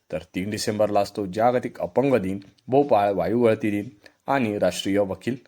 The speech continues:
दिवस. तर चार डिसेंबरला असतो भारतीय नौसेना दिन, तर आंतरराष्ट्रीय चित्ता दिवस. पाच डिसेंबरला असतो जागतिक माती दिन, आंतरराष्ट्रीय स्वयंसेवक दिन, तर सहा डिसेंबरला असतो डॉक्टर बाबासाहेब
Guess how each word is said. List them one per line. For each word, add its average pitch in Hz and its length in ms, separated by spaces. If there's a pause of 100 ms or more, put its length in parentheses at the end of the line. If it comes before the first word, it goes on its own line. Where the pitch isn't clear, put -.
(140)
दिवस. 101 420 (260)
तर 92 60 (120)
चार 92 280 (140)
डिसेंबरला 131 500
असतो 120 300 (140)
भारतीय 123 420
नौसेना 98 540
दिन, 107 180 (480)
तर 117 240
आंतरराष्ट्रीय 104 640
चित्ता 90 360 (260)
दिवस. 92 380 (400)
पाच 85 300
डिसेंबरला 110 600
असतो 101 300 (140)
जागतिक 120 460
माती 82 360
दिन, 110 200 (420)
आंतरराष्ट्रीय 101 640
स्वयंसेवक 104 760
दिन, 117 340 (480)
तर 92 80
सहा 113 440
डिसेंबरला 113 560
असतो 110 280
डॉक्टर - 380
बाबासाहेब 90 460